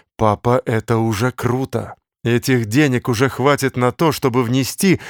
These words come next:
первый платеж за новый дом. Я очень ценю то, что ты сделал для меня. Мы с Пашей все обсудим. Сорок третий год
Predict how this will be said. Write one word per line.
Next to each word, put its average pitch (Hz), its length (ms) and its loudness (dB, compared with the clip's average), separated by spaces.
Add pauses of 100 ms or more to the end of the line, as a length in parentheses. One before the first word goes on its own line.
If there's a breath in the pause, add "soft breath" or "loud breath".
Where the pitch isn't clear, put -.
(280 loud breath)
первый 160 380 4
платеж 147 500 2
за 135 180 0
новый 175 360 2
дом. 147 360 2 (420 loud breath)
Я 120 300 2
очень 135 300 0
ценю 120 340 0
то, 147 220 0
что - 180 -2
ты 120 140 -2
сделал 131 500 2
для 127 220 0
меня. 135 400 -2 (320 loud breath)
Мы 139 120 2
с - 80 0
Пашей 160 380 0
все 147 220 2
обсудим. 110 500 -2 (640)
Сорок 160 520 0
третий 143 460 0
год 131 340 0